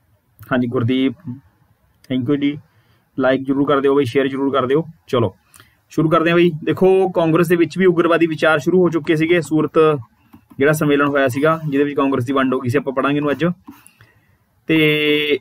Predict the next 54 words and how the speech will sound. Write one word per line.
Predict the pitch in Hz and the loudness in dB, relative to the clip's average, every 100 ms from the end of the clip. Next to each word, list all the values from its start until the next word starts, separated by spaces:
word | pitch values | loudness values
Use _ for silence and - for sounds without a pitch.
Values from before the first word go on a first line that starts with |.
| - | -2
ਵੈਸੇ | 143 160 165 208 | 0 0 2 2
ਵੀ | 202 208 208 208 | 2 0 0 0
ਬਹੁਤ | 180 202 | 0 0
ਸਾਰੇ | 208 202 | 2 0
ਕਾਰਨ | 185 160 170 | 2 2 0
ਸੀਗੇ, | 151 156 165 175 | -2 0 2 2
international | 160 147 165 151 165 | 0 -4 -2 -2 -2
factors | 151 - 147 135 | -4 -6 -8 -2
ਬਹੁਤ | 156 | -2
ਸਾਰੇ | 156 160 | 0 0
ਸੀਗੇ, | 147 156 160 | 0 0 0
ਜਿਹਦੇ | 151 165 | 0 0
ਕਰਕੇ | 156 123 160 | -2 0 -2
ਇੰਡੀਆ | 147 143 | 2 2
ਦੇ | 147 | 0
ਵਿੱਚ | 143 | -2
ਕ੍ਰਾਂਤੀਕਾਰੀ | 143 139 127 139 135 | -2 -2 -2 -2 -2
ਜਿਹੜੇ | 135 | 0
ਅੰਦੋਲਨ | 147 131 127 | 0 0 -4
ਸੀ | 120 170 | -2 -2
ਉਹ | |
start | 160 123 120 | 2 0 2
ਹੋਏ | 117 | 0
ਸੀਗੇ, | 117 123 185 - _ - _ _ - | 0 0 -2 -6 _ -20 _ _ -4
ਠੀਕ | 165 | 0
ਹੈ, | |
ਜਾਂ | 170 | 2
ਉਗਰਵਾਦੀ | 151 147 147 143 | 2 2 2 2
ਅੰਦੋਲਨ | 131 127 | 0 0
ਜਿਹੜਾ | 131 | 0
start | 160 156 123 | -2 0 0
ਹੋਇਆ | 113 98 | 0 -2
ਸੀਗਾ, | 98 95 101 | -4 -4 -4
ਠੀਕ | 135 | -2
ਹੈ | 185 | 0
ਜੀ। | 180 | 0
ਇਹ | 139 | -2
picture | 135 127 - 143 | -2 -2 0 0
ਮੈਂ | 139 | 2
ਲਾਈ | 123 131 | 2 0
ਹੈ, | |
ਦੇਖੋ, | 127 151 | 0 -2
ਕਕੌਰੀ | 139 120 131 135 131 113 _ _ _ | -4 0 0 2 0 -4 _ _ _
ਕਾਂਡ | - 123 139 | -4 -2 0
ਹੋਇਆ | 123 | 0
ਸੀਗਾ, | 110 117 143 170 _ _ - | -2 -2 -2 -4 _ _ -10
ਤਾਂ | |
famous | 123 131 139 | -2 0 0
ਕ-, | - 139 | -4 -4
ਅ, | 117 123 | 0 0
ਕਾਂਡ | 117 131 139 | 0 -2 0
ਹੋਇਆ | 131 | -2
ਸੀ | 113 | -2
ਇਹ। | 143 | -2